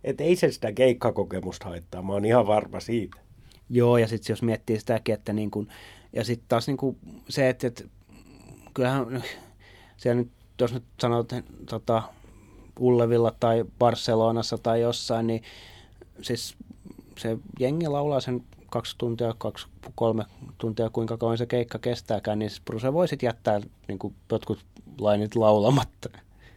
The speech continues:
Speaker 1: Joo, se kelpaa ihan hyvin. Kuis pitkiä noi Turun keikat oli? Kun
Speaker 2: Joo.
Speaker 1: mä sanoisin, että kaksi tuntia vartti.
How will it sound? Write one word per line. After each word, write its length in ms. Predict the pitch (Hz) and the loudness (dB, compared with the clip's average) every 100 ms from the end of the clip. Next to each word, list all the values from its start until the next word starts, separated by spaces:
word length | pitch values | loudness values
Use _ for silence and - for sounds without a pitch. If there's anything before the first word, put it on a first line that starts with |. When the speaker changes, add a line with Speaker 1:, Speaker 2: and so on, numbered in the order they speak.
| - - - - - | -20 -20 -20 -20 -2
Speaker 1:
Joo, 340 | 123 127 107 - - - - - | 6 6 6 0 -20 -20 -20 -12
se 200 | - 95 | -6 2
kelpaa 440 | 117 113 117 117 | 4 4 6 6
ihan 260 | 117 131 123 | 8 8 6
hyvin. 260 | 123 127 | 6 4
Kuis 360 | - - 226 247 | 2 -2 -2 0
pitkiä 380 | 190 185 147 127 | -4 -2 -2 4
noi 200 | 135 127 | 6 6
Turun 440 | 139 139 131 98 | 2 4 2 2
keikat 460 | 90 87 85 - - | -6 -10 -14 -12 -12
oli? 140 | - | -12
Kun 80 | - _ _ - - - _ _ - - - - | -16 _ _ -20 -20 -20 _ _ -20 -20 -20 -6
Speaker 2:
Joo. 140 | 139 | 2
Speaker 1:
mä 200 | 156 180 | 8 8
sanoisin, 420 | 165 151 147 139 | 6 4 4 4
että 100 | 139 | 0
kaksi 300 | - 160 156 | 2 0 0
tuntia 420 | 135 110 101 101 92 | -2 0 0 -2 0
vartti. 500 | 101 98 - - | -4 -6 -14 -20